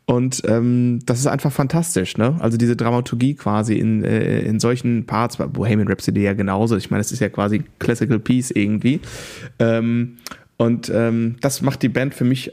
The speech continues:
im Grund-, am Ende des Tages eigentlich total aus. Also, dass die quasi nicht so diesem metronomischen Diktat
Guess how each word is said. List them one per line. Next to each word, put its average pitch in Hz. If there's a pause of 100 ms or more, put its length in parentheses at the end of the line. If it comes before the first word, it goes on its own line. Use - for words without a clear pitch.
im 117
Grund-, 120
am 120
Ende 139
des 127
Tages 120
eigentlich 120
total 107
aus. 110
Also, 101
dass -
die -
quasi 104
nicht 110
so 113
diesem 107
metronomischen 110
Diktat 110